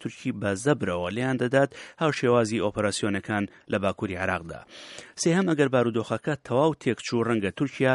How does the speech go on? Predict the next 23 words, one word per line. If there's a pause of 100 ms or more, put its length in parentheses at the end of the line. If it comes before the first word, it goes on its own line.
(300)
بە
جۆرێکی
سنووردار (420)
سووریا
داگیر
بکات
بۆ (100)
کۆنترۆلکردنی
قەیرانەکە، (260)
هاوشێوازی
ئەو
کاری
کە
لە
هەفتاکاندا
لە
قوبرس (440)
گرتیە
بەر، (340)
چونکە (120)
ئەو (100)
سەردەمە (340)
تورکیا